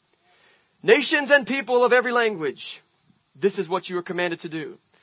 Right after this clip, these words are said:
As soon as you hear the sound of the horn and the flute and the zither and the lyre and the harp and the pipe and all kinds of music, you must fall down and worship the image of gold that King Nebuchadnezzar has set up. Whoever does not fall down and worship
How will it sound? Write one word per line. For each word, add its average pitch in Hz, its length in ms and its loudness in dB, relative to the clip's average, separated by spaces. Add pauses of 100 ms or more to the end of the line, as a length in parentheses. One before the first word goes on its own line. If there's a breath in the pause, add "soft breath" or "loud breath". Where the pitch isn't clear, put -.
(320 soft breath)
As - 160 -4
soon 247 200 -10
as 208 120 -6
you 233 80 -8
hear 226 180 -2
the 240 120 -4
sound 240 420 2
of 196 80 -4
the 175 120 -6
horn 226 340 -2
and 170 80 -4
the 170 40 -8
flute 226 300 -10
and 170 100 -6
the 170 60 -4
zither 202 320 -4
and 170 100 -4
the 170 60 -2
lyre 190 340 2
and 160 100 -8
the 156 60 -8
harp 190 300 -4
and 151 80 -12
the 143 60 -12
pipe 185 320 -2
and 151 80 -6
all 196 120 0
kinds 208 280 -4
of 170 80 -12
music, 160 360 -14 (400 loud breath)
you 208 140 -8
must 226 220 0
fall 262 320 2
down 214 500 0 (220 loud breath)
and 151 160 -6
worship 202 320 -4
the 165 100 -8
image 156 220 -8
of 135 100 -14
gold 156 380 -2
that 123 100 -10
King 156 300 -10
Nebuchadnezzar 135 500 -12
has 120 140 -16
set 131 180 -12
up. 135 180 -8 (720 loud breath)
Whoever 175 260 0
does 151 160 -6
not 170 220 2
fall 170 240 -2
down 254 500 -2
and 143 200 -10
worship 196 400 -8